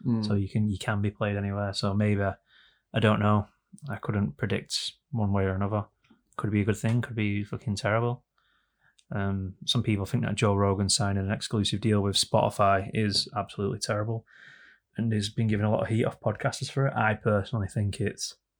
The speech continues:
Speaker 2: good if your podcast is on Spotify.
Speaker 1: Yeah.
Speaker 2: You know, the biggest podcaster in the world, and he's taken all that traffic off YouTube, which we don't really use anyway, so it doesn't bother us.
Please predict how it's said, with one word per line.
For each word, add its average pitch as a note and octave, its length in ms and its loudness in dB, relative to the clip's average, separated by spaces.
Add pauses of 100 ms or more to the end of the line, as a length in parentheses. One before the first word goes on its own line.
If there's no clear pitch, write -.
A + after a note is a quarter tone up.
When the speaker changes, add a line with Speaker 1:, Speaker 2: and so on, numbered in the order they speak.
Speaker 2:
good G2+ 320 4
if - 200 -6
your G2 100 -4
podcast - 380 -4
is G#2 40 -2
on G2 100 -4
Spotify. B2 420 -2 (340)
Speaker 1:
Yeah. A#2+ 260 -2
Speaker 2:
You A#2+ 80 -4
know, G#2 60 2
the G2+ 60 0
biggest G#2+ 260 2
podcaster A2+ 440 2
in G#2+ 60 2
the G2+ 80 4
world, F#2+ 420 2 (180)
and G#2 400 -6
he's - 180 -6
taken G#2 420 -2
all G#2+ 200 2
that A2 140 0
traffic - 360 -2
off A2 120 -4
YouTube, G#2 440 0
which - 220 -10
we G#2+ 120 0
don't G2+ 140 -4
really F#2+ 260 -6
use F#2+ 160 -8
anyway, F2 300 -8 (120)
so - 180 -8
it - 80 -12
doesn't G#2 320 -8 (260)
bother G2 300 -4
us. - 160 -10